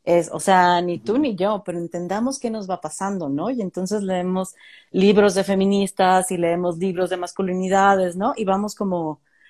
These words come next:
Speaker 1: eh, cambiando, <laughs> ¿no? Como y, viendo uno y uno, o dos y uno, como sea, justo porque de pronto,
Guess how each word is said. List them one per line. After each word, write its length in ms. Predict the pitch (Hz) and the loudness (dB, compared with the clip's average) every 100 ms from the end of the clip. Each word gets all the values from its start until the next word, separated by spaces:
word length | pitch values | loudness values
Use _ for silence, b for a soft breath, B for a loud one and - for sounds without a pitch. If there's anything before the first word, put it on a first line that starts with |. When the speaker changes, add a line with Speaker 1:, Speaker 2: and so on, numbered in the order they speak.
| _ | _
Speaker 1:
eh, 720 | - 170 160 160 156 156 151 147 | 0 2 4 2 2 0 -2 0
cambiando, 840 | 175 180 190 190 190 185 175 160 | 0 4 6 6 2 2 2 -2
<laughs> 20 | |
¿no? 240 | 165 - 269 | -6 -12 -10
Como 360 | 214 175 170 | -8 -6 -6
y, 160 | - - 170 147 _ | -6 -10 -14 -20 _
viendo 420 | 175 185 196 208 | -2 0 2 0
uno 220 | 196 196 | 0 -2
y 140 | 175 175 | -2 -4
uno, 320 | 214 196 208 _ b b - | -4 -4 -6 _ b b -2
o 260 | 165 160 | 0 0
dos 300 | 151 175 180 | 2 2 2
y 140 | 190 175 | -2 -2
uno, 360 | 175 180 175 | 0 0 -2
como 200 | 160 156 | -4 -12
sea, 420 | - 196 180 285 - _ _ _ | -8 -6 -6 -10 -12 _ _ _
justo 280 | - 262 302 | -8 -6 -6
porque 240 | 311 262 | -8 -4
de 100 | 233 | -4
pronto, 560 | 233 233 240 247 254 302 | -4 -2 -2 0 0 -2